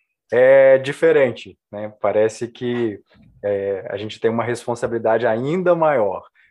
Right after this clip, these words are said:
Quando a gente tá entrevistando, a gente estuda, a gente, né, coloca o, o entrevistado mais à vontade,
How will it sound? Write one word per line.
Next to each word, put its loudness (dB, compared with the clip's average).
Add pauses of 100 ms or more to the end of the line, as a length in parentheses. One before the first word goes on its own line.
(100)
Quando -8
a -6
gente -8
tá -2
entrevistando, -6
a -2
gente -10
estuda, -2
a -4
gente, -14
né, -16 (320)
coloca 0
o, -14
o -16 (720)
entrevistado -4
mais -4
à -4
vontade, -4